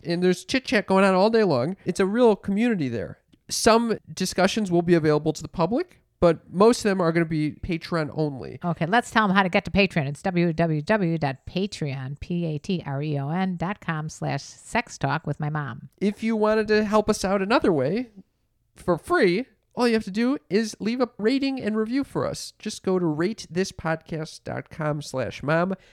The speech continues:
Speaker 1: I actually have one here I'd like to read, Mother, from, uh, Unicorn Lol with a little unicorn face.
Speaker 2: It's so cute.
Speaker 1: Uh, this person says, "Y'all weren't cooking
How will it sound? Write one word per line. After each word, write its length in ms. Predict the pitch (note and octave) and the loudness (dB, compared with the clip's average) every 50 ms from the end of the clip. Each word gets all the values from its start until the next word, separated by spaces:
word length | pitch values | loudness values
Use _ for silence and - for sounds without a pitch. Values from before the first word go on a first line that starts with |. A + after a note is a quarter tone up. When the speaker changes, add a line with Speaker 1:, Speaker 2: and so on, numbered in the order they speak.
| _ _ - | _ _ -10
Speaker 1:
I 80 | D3 D#3+ | -8 -8
actually 260 | E3+ - - E3+ F3+ | -6 -6 -6 -4 -4
have 120 | F#3+ E3+ | -2 -2
one 140 | D#3+ D3 C#3 | -2 -4 -4
here 160 | D3+ C#3+ C#3 C3 | -4 -2 -2 -2
I'd 60 | C3 | -2
like 140 | B2 B2 - | -4 -6 -8
to 80 | - - | -8 -6
read, 320 | C3 C3+ D3+ D#3 - - | -4 -4 -4 -4 -6 -4
Mother, 320 | D#3+ E3 E3+ F#3+ C4 D#4 - _ _ _ _ _ _ _ _ _ _ | -4 -2 -2 -2 -2 -4 -6 _ _ _ _ _ _ _ _ _ _
from, 380 | _ - - F3+ E3+ E3 E3 D#3 - | _ 2 4 6 6 6 4 0 -2
uh, 160 | - C#3+ A#2+ - - | -2 -2 -2 -2 -2
Unicorn 640 | D#3 F3+ A3+ A#3 A3+ G#3 - - G3 G3 F#3+ F#3 | -2 0 0 2 0 0 0 2 4 4 4 4
Lol 540 | D#3+ D#3+ F3 F3+ E3+ D3 C3 G#2 G2+ C3 - _ _ _ _ _ - | 2 2 4 6 6 6 6 4 0 -4 -10 _ _ _ _ _ -8
with 180 | - D#3+ E3+ - | -6 -4 -4 -2
a 40 | F3+ | -2
little 200 | F#3 F#3+ G3 G#3 | -4 -2 -2 0
unicorn 400 | A#3 C4 A#3 - - - F2+ - | 0 0 0 0 -2 -2 -4 -4
face. 340 | - - - - - - - _ | -6 -6 -8 -8 -10 -16 -20 _
Speaker 2:
It's 100 | - - | -10 -4
so 140 | - F3 D3+ | -4 -2 -2
cute. 440 | - - - D3+ D#3 F#3+ - - - _ _ _ _ - | -4 -6 -6 -6 -6 -6 -8 -12 -18 _ _ _ _ -6
Speaker 1:
Uh, 240 | - D3+ D3+ D3+ D3 | -2 0 2 2 2
this 160 | E3 A3+ A#3 | 2 -2 -4
person 260 | - A#3+ A#3 G#3+ G#3 | -2 -2 -2 -2 0
says, 300 | G3 G#3 G3 F#3+ F#3+ - - _ _ _ _ _ _ _ _ _ _ _ | 0 2 2 0 0 -4 -10 _ _ _ _ _ _ _ _ _ _ _
"Y'all 480 | - - C3+ C#3+ D3+ D#3+ F3+ G#3 G#3+ A#3 | -16 -2 2 4 6 8 8 8 8 6
weren't 420 | G#3+ F#3+ F#3+ F#3+ G3 G3 - - - | 6 6 6 6 6 4 2 -2 -4
cooking 580 | - - G#3 G#3 - - A3+ G#3 F#3 E3 D3+ | 0 0 0 0 0 -2 -4 -2 -2 -4 -6